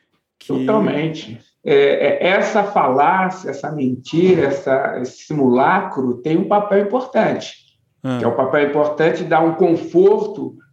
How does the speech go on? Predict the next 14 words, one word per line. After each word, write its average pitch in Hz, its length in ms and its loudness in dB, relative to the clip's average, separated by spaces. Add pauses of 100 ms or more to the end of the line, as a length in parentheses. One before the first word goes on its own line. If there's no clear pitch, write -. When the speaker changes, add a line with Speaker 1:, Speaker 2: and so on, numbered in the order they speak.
(120)
Speaker 2:
pros 143 160 -12
setores 143 560 0
que - 120 -16
se 127 80 -18
beneficiam 135 640 -2
da 131 140 0
escravização, 131 1000 -2
que - 100 -16
se 139 80 -4
beneficiam 135 440 -4
da 127 80 -2
escravização 127 800 -4
do 120 120 -6
racismo, 123 800 -2